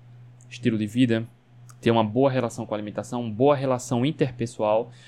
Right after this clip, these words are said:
Por que isso, André? Porque isso influencia na sua gestão emocional, nos seus comportamentos e padrões de pensamento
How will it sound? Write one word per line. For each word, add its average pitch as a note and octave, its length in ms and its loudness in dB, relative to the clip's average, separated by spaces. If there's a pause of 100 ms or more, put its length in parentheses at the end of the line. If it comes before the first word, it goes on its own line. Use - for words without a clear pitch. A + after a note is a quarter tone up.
(120)
Por C4+ 160 4
que - 100 6
isso, C3 260 8
André? G#2 220 6
Porque F#3 240 -2
isso A#3 140 -4
influencia A3 440 -4
na A3 100 -4
sua F#3 160 0
gestão D3+ 260 0
emocional, A2 480 -2
nos A#2 100 -8
seus - 140 -8
comportamentos D3 600 -6
e D3 40 -6
padrões D3 600 0
de G#2+ 80 -4
pensamento G2 640 -8